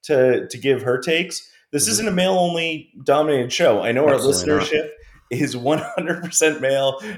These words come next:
Speaker 1: and one hundred percent age range thirty-five to forty-four.
Speaker 2: Yeah, yeah. As
Speaker 1: Is
Speaker 2: long as you're
Speaker 1: that
Speaker 2: not in
Speaker 1: too much
Speaker 2: Cleveland
Speaker 1: here?
Speaker 2: or Jacksonville, that's, you know, it's gonna be a
Speaker 1: Nothing
Speaker 2: constant theme.
Speaker 1: <laughs> Nothing in Jacksonville. Um,
Speaker 2: <laughs>
Speaker 1: but w-, we've got, we've got some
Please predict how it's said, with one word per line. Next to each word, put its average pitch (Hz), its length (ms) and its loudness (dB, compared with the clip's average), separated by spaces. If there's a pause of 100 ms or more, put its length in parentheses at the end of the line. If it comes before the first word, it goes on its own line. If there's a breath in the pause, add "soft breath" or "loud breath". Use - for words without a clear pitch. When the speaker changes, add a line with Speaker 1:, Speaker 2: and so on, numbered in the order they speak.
(100)
Speaker 1:
and 135 260 0
one 123 160 0
hundred 151 300 -6
percent 135 400 -4
age 117 280 -4
range 117 340 -4
thirty-five 110 520 0
to 95 120 -16
forty-four. 104 600 -4
Speaker 2:
Yeah, 104 80 -14 (400)
yeah. 110 140 -12 (340)
As 107 80 -10
Speaker 1:
Is 98 40 -10
Speaker 2:
long 113 80 0
as 117 60 0
you're 135 100 4
Speaker 1:
that 117 40 -2
Speaker 2:
not 120 140 2
in 123 60 -6
Speaker 1:
too 117 140 -2
much 127 80 4
Speaker 2:
Cleveland 123 320 2
Speaker 1:
here? 120 100 4
Speaker 2:
or - 20 0
Jacksonville, 95 840 -4 (280)
that's, - 580 -14
you 110 100 -10
know, 87 160 -8 (360 soft breath)
it's 107 160 -4
gonna 107 160 4
be 101 60 4
a - 20 4
Speaker 1:
Nothing 90 100 0
Speaker 2:
constant 101 400 0
theme. 110 240 -4 (260)
Speaker 1:
<laughs> - 260 -20
Nothing 151 440 -8
in 131 100 -14
Jacksonville. 104 640 -12 (420 loud breath)
Um, 123 340 0 (200)
Speaker 2:
<laughs> - 180 -12
Speaker 1:
but 143 300 -2
w-, 156 280 -2
we've 147 240 0
got, 151 280 0
we've 143 160 -6
got 147 180 -2
some 120 420 -8